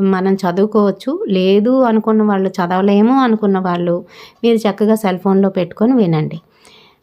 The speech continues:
అయితే, ప్రతిరోజు కూడాను చేసుకోదగ్గ ఇంకొక శ్లోకం గురించి, అష్టకం గురించి అయితే తెలుసుకుందాం. అదేనండి సూర్యాష్టకం.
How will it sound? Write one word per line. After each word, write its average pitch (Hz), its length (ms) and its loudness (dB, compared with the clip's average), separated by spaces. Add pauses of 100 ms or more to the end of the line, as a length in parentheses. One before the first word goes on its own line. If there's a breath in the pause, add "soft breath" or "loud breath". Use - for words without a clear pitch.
అయితే, 240 400 -2
ప్రతిరోజు 262 800 0
కూడాను 208 600 0 (360)
చేసుకోదగ్గ 233 840 -2
ఇంకొక 247 540 -2 (160)
శ్లోకం 214 540 0
గురించి, 185 320 -2
అష్టకం 214 540 0
గురించి 175 260 -2
అయితే 165 200 -4
తెలుసుకుందాం. 170 600 -2
అదేనండి 202 640 0 (280 loud breath)
సూర్యాష్టకం. 180 800 -2